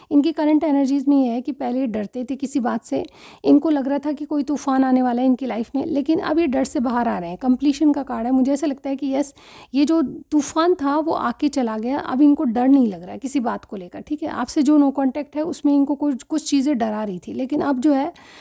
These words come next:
कहीं ना कहीं डर से बाहर आ रहे हैं आपके पार्टनर। Even still इनके पास बहुत सारे अनकंसीडर ऑप्शन है, ठीक है? ये ऑप्शंस को चेक कर रहे हैं, जो नहीं समझ में आ रहा उसको भी देख रहे हैं, ठीक है?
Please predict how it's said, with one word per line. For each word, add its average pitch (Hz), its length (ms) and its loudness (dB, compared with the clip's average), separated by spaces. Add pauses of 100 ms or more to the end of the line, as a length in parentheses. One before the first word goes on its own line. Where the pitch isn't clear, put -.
(160)
कहीं 277 120 4
ना 277 80 6
कहीं 302 140 2
डर 247 160 2
से 277 160 -2
बाहर 233 300 -2
आ 233 80 -2
रहे 220 120 -4
हैं 247 60 -2
आपके 240 180 -8
पार्टनर। 226 420 -8
Even 330 300 4
still - 360 -2
इनके 320 240 2
पास 285 240 0
बहुत 240 280 -2
सारे 269 220 -2
अनकंसीडर 254 640 0
ऑप्शन 254 400 0
है, 254 120 0
ठीक 302 200 -6
है? 247 120 -6 (380)
ये 277 60 4
ऑप्शंस 277 400 2
को 302 120 -4
चेक 240 280 -6
कर 254 120 -8
रहे 247 100 -4
हैं, 262 100 0
जो 269 160 2
नहीं 254 240 8
समझ 294 280 0
में 277 120 0
आ 269 80 0
रहा 262 120 -2
उसको - 280 -8
भी 262 120 -2
देख 240 220 -8
रहे 247 100 -4
हैं, 247 80 -2
ठीक 302 180 -6
है? 294 140 -6